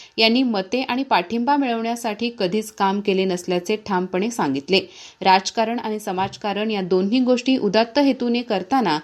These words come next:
मतभेद न ठेवता सर्व घटकांसाठी मदतीचा हात पुढे केला, असेही त्यांनी स्पष्ट केले. या कार्यक्रमात जिल्हा परिषद माजी उपाध्यक्ष सतीश पाटील, गोड साखरेचे चेअरमन प्रकाश पताडे, माजी उपनगराध्यक्ष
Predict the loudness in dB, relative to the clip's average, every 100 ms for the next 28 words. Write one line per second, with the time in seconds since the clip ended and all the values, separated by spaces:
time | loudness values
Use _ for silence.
0 | -2 -2 2 4 4 4 0 0 0 0
1 | 0 0 0 0 0 -2 -2 -2 -2 0
2 | -2 -2 -2 -2 -4 -4 -4 -2 -4 -4
3 | -6 -2 0 0 2 2 2 0 -10 -4
4 | -2 0 0 2 -2 -4 -4 -6 -6 -8
5 | -6 -8 -4 -4 -4 2 4 6 6 4
6 | 2 2 2 2 2 0 0 -2 -2 -2
7 | -4 -2 -2 -2 -4 -4 -2 0 0 -2
8 | 0 -4 -2 0 0 -2 0 -2 0 -2
9 | -2 -8 0 4 6 4 0 0 -2 -2
10 | -2 -2 -2 -4 -4 -4 -4 -4 -4 -8
11 | -2 0 0 -2 -8 -16 2 4 4 2
12 | 0 -2 -2 -2 -2 -4 -4 -6 -6